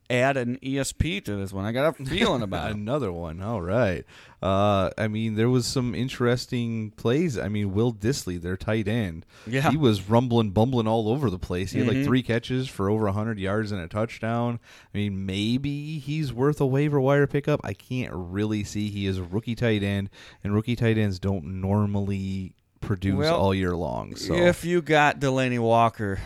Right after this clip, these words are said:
Speaker 1: <laughs> you might wanna consider it.
Speaker 2: Yes,
Speaker 1: Because
Speaker 2: or,
Speaker 1: at this point, you have to get something.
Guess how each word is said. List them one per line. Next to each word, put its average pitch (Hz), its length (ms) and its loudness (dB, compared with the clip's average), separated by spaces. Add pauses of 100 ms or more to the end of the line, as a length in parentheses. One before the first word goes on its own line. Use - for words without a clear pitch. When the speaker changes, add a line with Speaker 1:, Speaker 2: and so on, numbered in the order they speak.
(240)
Speaker 1:
<laughs> - 280 -10
you 165 200 2
might 131 200 -2
wanna 110 260 -2
consider 85 440 -8
it. - 120 -12 (220)
Speaker 2:
Yes, 92 440 0
Speaker 1:
Because 117 420 8
Speaker 2:
or, 107 40 8 (100)
Speaker 1:
at - 40 -2
this 143 160 2
point, 120 400 2
you 113 320 -2
have 113 340 2
to 101 100 -4
get 104 180 -2
something. 101 640 0